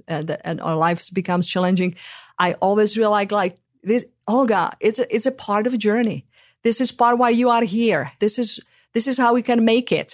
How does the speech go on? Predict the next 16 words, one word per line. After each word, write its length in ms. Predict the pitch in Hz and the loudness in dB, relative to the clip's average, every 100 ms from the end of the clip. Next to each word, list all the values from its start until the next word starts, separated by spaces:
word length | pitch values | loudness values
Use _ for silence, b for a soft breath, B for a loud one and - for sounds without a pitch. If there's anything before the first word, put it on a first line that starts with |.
| - | -4
to 140 | 202 | -2
the 100 | 190 | 2
next 540 | 202 196 - - - - | 2 0 -4 -12 -12 -12
school 540 | - - 160 143 135 B B B B | -8 -2 0 0 -6 B B B B
after 340 | 156 165 165 170 | 0 0 0 -2
this 220 | 170 165 | -2 -2
life. 340 | 165 151 175 - | -2 -2 -4 -6
And 260 | 185 185 175 b | -2 -2 -4 b
so 300 | - - 226 - | -10 0 2 2
I 220 | 202 226 - - | 0 0 -4 0
always 560 | 220 285 277 220 - - | 2 4 2 0 -2 -6
remind 460 | 196 202 196 226 330 | -2 0 2 0 0
myself, 640 | 262 175 - 165 160 175 - - | 0 0 -2 -2 -2 -2 -6 -2
you 260 | 196 240 | 2 2
have 300 | 196 196 208 | 2 0 -4
something 760 | - 254 311 311 180 151 175 | -4 -4 -4 -2 -2 -2 -8